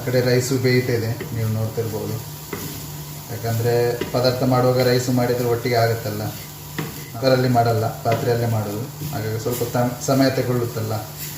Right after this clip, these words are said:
ಅದಕ್ಕಾಗಿ ನಾವು ಒಟ್ಟಿಗೆ ಬೇಯಿಸೋದು. ಒಂದಿಟ್ಟು ಪದಾರ್ಥ ರೆಡಿ ಆಗುವಾಗ ರೈಸು ರೆಡಿಯಾಗಿರುತ್ತೆ. ಸಾಕು ಡ್ರೈ ರೋಸ್ಟ್ ಆಗಿದ್ದು.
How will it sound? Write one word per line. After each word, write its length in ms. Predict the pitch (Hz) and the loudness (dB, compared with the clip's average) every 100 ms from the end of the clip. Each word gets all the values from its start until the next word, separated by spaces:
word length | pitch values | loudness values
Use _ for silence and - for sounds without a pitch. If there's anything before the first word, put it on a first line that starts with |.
| - | -8
ಅದಕ್ಕಾಗಿ 560 | 110 113 117 117 139 131 | -6 0 2 2 2 2
ನಾವು 220 | 127 120 | 2 2
ಒಟ್ಟಿಗೆ 260 | 110 113 113 | 0 0 -2
ಬೇಯಿಸೋದು. 560 | 110 110 - - - - - - - - - - - 113 | 0 -2 -4 -6 -6 -8 -10 -12 -12 -10 -12 -12 -6 -2
ಒಂದಿಟ್ಟು 260 | 113 107 | 0 0
ಪದಾರ್ಥ 400 | 117 110 120 113 123 120 120 117 | 0 2 2 2 2 2 2 2
ರೆಡಿ 180 | 123 127 | 4 4
ಆಗುವಾಗ 420 | 120 123 131 147 - - | 2 2 0 -2 -4 -4
ರೈಸು 280 | 117 117 131 | 0 0 0
ರೆಡಿಯಾಗಿರುತ್ತೆ. 760 | 117 110 113 110 101 - - - - - - - - - - - - - - - - - - - - - - - - - - - - - - - - - - - - - - - - - | 0 2 2 0 -4 -4 -2 -2 -2 -8 -10 -8 -8 -8 -10 -10 -12 -14 -14 -12 -12 -12 -12 -14 -10 -10 -8 -10 -12 -12 -12 -4 -2 -2 -8 -12 -12 -10 -10 -10 -10 -10 -12 -12 -8 0
ಸಾಕು 280 | 123 123 | 0 2
ಡ್ರೈ 240 | 120 123 123 | 0 4 4
ರೋಸ್ಟ್ 260 | 117 113 | 4 0
ಆಗಿದ್ದು. 300 | 117 107 - | -2 -2 -4